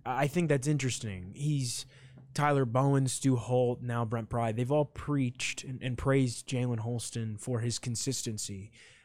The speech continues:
Um, he's obviously the elder statesman in that room, but with Malachi Thomas out,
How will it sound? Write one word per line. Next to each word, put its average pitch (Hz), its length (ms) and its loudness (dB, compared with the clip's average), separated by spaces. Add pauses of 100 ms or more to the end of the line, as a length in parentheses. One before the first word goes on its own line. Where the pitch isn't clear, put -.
Um, 107 520 -2
he's 131 160 2
obviously 127 760 2
the 113 200 -4 (120)
elder 123 360 -4
statesman 123 560 -2
in 123 80 2
that 113 200 -2
room, 147 720 0
but 127 80 0
with 131 180 -2
Malachi 131 440 0
Thomas 151 440 0
out, 107 280 -2